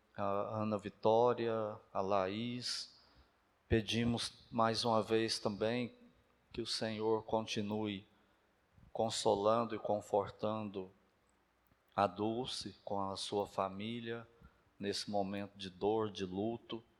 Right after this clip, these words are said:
Que o Senhor seja com eles. E nós te agradecemos porque em no-, em nossos momentos difíceis nós podemos contar com o Senhor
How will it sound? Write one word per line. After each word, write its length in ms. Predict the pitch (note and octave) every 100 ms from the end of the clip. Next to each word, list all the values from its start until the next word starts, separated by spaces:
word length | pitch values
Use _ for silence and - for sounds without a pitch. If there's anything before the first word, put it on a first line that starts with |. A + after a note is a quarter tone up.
| _ _ _ _ -
Que 80 | B2
o 40 |
Senhor 480 | - C#3 B2+ A#2+ A#2+
seja 360 | - A#2 A2
com 240 | A2+ B2+ A#2
eles. 600 | A2+ B2 G#2 F2+ - - _ _ -
E 60 |
nós 260 | A2+ A2+ A2+
te 100 | -
agradecemos 960 | A2+ A#2+ A#2 B2+ A#2+ - A2+ A2 G#2 -
porque 720 | - G#2 G2 - A2 G#2+ G#2+ - _ _ _ _ _ _ -
em 80 |
no-, 420 | G#2 G#2+ A#2 B2 D3
em 60 | A2
nossos 500 | G#2 A2 - A2 A2
momentos 1040 | A#2 G#2+ A2 A2+ A2 A2+ G#2 F#2+ - - - - _ _ _ _ -
difíceis 800 | G#2 F#2 - B2+ C3+ - G#2 G2+
nós 240 | A2 G#2+
podemos 520 | - A2+ G#2+ A2 G#2+
contar 580 | - A#2 G#2+ - G#2+ G#2+
com 220 | - A2
o 40 | G#2
Senhor 720 | - G#2+ G#2 G2 A2+ A#2+